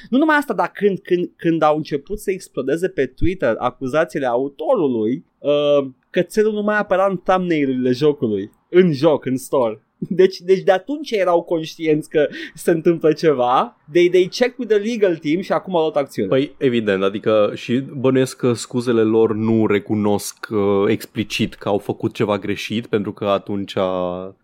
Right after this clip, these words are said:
Speaker 2: poți fi, poți fi
Speaker 1: Uh,
Speaker 2: acționat
Speaker 1: nu,
Speaker 2: în
Speaker 1: nu.
Speaker 2: instanță dacă ai orice fel de admission
Speaker 1: Chiar
Speaker 2: of guilt.
Speaker 1: zice că they have the utmost respect for creativity and content creation and, uh, they say this is a misstep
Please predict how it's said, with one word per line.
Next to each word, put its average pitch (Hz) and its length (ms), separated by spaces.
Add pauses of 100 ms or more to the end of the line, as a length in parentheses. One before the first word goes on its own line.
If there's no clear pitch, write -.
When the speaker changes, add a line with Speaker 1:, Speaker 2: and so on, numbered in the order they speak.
Speaker 2:
poți - 280
fi, 123 220
poți 127 220
fi - 60
Speaker 1:
Uh, 185 60
Speaker 2:
acționat 190 240
Speaker 1:
nu, 269 60
Speaker 2:
în - 60
Speaker 1:
nu. 113 60
Speaker 2:
instanță 113 380
dacă 107 240
ai 98 180
orice 107 240
fel 107 80
de 110 100
admission 110 380
Speaker 1:
Chiar 143 80
Speaker 2:
of 117 80
guilt. 104 400 (360)
Speaker 1:
zice 165 360
că 190 160
they 165 180
have 175 160 (100)
the 151 140
utmost 151 320
respect 139 340
for 127 140
creativity 127 800
and 113 120
content 113 420
creation 131 760 (180)
and, 185 300
uh, 175 260
they 170 160
say 190 240
this 180 200
is 175 180
a 151 80
misstep 147 720